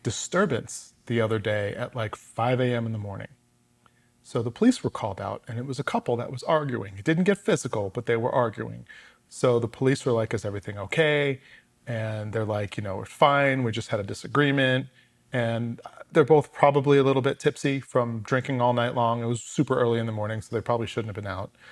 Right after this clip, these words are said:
So anyways, the, uh, the husband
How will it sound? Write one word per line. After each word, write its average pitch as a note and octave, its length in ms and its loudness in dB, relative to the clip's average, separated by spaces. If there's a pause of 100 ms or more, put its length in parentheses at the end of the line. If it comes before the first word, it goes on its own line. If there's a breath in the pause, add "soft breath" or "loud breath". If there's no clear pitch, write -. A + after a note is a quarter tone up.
(300 soft breath)
So - 180 -4
anyways, C#3 540 2 (220)
the, B2+ 280 2
uh, A2+ 200 0
the A#2 100 -4
husband B2 680 -2